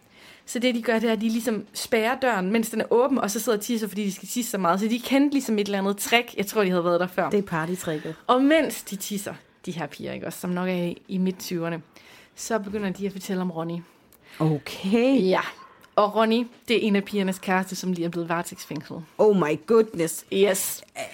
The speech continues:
Speaker 2: Er, er det lidt, øh, ondskabsfuldt at sige sådan, "Selvfølgelig er Ronny blevet varetægtsfængslet"?
Speaker 1: <laughs> Ja, det er det, der hedder navnediskrimination.
Speaker 2: Undskyld.
Speaker 1: Men, øh, i hvert fald, Ronny, han har slet ikke gjort noget.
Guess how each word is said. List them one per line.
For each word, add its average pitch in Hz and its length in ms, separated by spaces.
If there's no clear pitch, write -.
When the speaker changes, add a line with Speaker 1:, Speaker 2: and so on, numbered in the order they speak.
Speaker 2:
Er, 202 200
er 185 140
det 202 180
lidt, 214 260
øh, 160 380
ondskabsfuldt 208 680
at 170 100
sige 202 240
sådan, 180 300
"Selvfølgelig 214 600
er 165 80
Ronny 156 320
blevet 151 340
varetægtsfængslet"? 180 1080
Speaker 1:
<laughs> 220 40
Ja, 233 80
det 294 80
er 302 40
det, 277 160
der 277 60
hedder 214 160
navnediskrimination. 208 1040
Speaker 2:
Undskyld. 226 380
Speaker 1:
Men, 240 300
øh, 214 320
i 269 100
hvert 277 220
fald, 254 260
Ronny, 226 220
han 220 160
har 208 100
slet 233 440
ikke 208 220
gjort 202 240
noget. 185 300